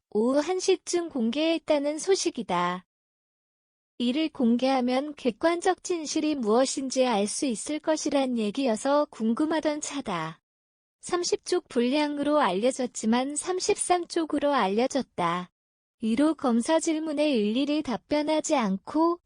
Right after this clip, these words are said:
진술서로 대신한다는 경향 매체 전원이다. 천화동인 일 호의 대표 것 이란 주장은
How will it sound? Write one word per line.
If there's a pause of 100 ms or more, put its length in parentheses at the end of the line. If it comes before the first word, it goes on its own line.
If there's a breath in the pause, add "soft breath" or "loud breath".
(100)
진술서로
대신한다는
경향
매체
전원이다.
천화동인
일
호의
대표
것
이란
주장은